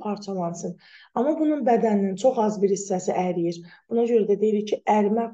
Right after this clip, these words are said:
faizi azdır, ərimə temperaturu yüksəkdir. On ikinci sual. Mən çox vaxt getməsin deyə sadəcə düzgün variantları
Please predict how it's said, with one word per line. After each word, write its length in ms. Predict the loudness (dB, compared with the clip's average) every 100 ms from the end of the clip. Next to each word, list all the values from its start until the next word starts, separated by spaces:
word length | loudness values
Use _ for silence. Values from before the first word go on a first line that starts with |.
| -4
faizi 400 | -2 -2 -2 -2
azdır, 520 | -2 -2 -4 -4 -4 -2
ərimə 340 | -2 -2 -4 -4
temperaturu 600 | -8 -8 -8 -8 -6 -6 -8
yüksəkdir. 640 | -12 -10 -8 -8 -8 -20 -20 _ _ _ _ _ _ _ _ _ _
On 220 | 2 2
ikinci 480 | -2 -6 -4 -4 -4
sual. 540 | -6 -2 2 2 0 -4 -18 _ _
Mən 220 | -4 -2 -2
çox 140 | -4
vaxt 300 | -2 -4 -4
getməsin 480 | -6 -4 -6 -2 2
deyə 220 | 4 4 2
sadəcə 460 | -2 -2 0 0 -2
düzgün 300 | -4 -4 -2
variantları 640 | 0 0 -2 -4 -2 0